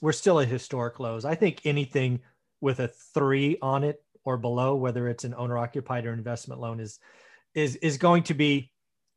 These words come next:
tremendous loans when you look back on it in five or six years, right? Get,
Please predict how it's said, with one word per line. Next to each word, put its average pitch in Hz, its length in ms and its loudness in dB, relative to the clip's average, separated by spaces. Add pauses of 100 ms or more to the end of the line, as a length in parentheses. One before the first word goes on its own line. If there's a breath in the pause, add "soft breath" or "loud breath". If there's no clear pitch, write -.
(300)
tremendous 156 720 4
loans 123 480 0
when 131 140 -4
you 127 100 0
look 123 200 -2
back 117 240 -2
on 113 120 -4
it 117 140 -8
in 113 60 -10
five 113 300 -6
or 113 60 -8
six - 320 -14
years, 120 420 -16
right? 120 200 -10 (480 loud breath)
Get, 156 240 2